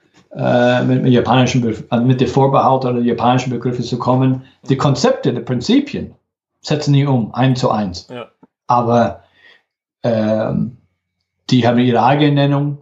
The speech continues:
Speaker 1: oder die nutzen, die nutzen die amerikanischen oder die englische, ähm, Terminologie.
Speaker 2: Mhm.
Speaker 1: Aber das, das zu, ähm,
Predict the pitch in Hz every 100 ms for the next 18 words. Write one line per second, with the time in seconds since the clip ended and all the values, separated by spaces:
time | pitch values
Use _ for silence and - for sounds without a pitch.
0 | _ 113 110 110 107 107 110 110 117 120
1 | 120 110 120 123 123 113 110 110 107 -
2 | 156 151 156 147 151 - 123 120 110 151
3 | 160 180 - 160 151 147 139 139 143 143
4 | 135 151 143 139 131 143 151 147 - 127
5 | 123 113 _ - 117 117 120 117 123 -
6 | - - - - - - 80 117 104 -
7 | 131 120 120 113 110 107 - - - -